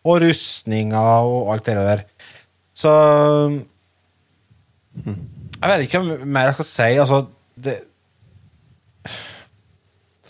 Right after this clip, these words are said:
Speaker 2: Skal jeg fortelle en ting om flaskekorker?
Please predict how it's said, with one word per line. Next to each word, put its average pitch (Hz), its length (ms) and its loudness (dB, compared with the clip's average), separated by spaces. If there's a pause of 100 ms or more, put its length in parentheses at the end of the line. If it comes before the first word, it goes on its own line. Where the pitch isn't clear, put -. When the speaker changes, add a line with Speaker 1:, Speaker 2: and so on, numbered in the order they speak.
(1040)
Speaker 2:
Skal 135 160 -2
jeg 127 80 -8
fortelle 110 260 0
en - 60 -8
ting 185 180 -4
om 160 300 -4
flaskekorker? 180 760 -6